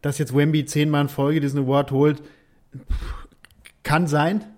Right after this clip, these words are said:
wenn er jetzt je-, jede, jede Saison irgendwie sieben Blocks oder sowas auflegt, aber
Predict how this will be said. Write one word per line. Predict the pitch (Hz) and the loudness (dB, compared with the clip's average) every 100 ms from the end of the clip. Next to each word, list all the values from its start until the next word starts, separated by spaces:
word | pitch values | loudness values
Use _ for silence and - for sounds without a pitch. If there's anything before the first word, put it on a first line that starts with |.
| - | -10
wenn | 156 160 | -2 2
er | 165 | 2
jetzt | 160 165 | 2 -2
je-, | 147 131 | -6 -2
jede, | 147 156 151 | 0 2 2
jede | 147 151 | 2 2
Saison | 143 151 160 | 2 0 0
irgendwie | 151 143 | 0 -2
sieben | 135 143 | -4 -4
Blocks | 139 156 - | -2 -2 0
oder | 156 147 | 0 2
sowas | 139 147 | 2 0
auflegt, | 143 135 143 143 - | -2 -4 -4 -6 -8
aber | 127 - | -8 -8